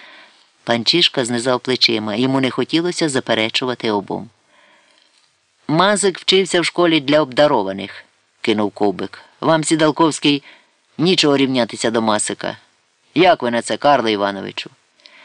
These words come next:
Карло Іванович, що переносив з Ховрашкевичем стіл, лагідно посміхнувся.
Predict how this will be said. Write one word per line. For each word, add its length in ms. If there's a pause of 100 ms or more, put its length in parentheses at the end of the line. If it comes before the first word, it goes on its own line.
(420)
Карло 300
Іванович, 840
що 200
переносив 680
з 80
Ховрашкевичем 880
стіл, 300
лагідно 440
посміхнувся. 800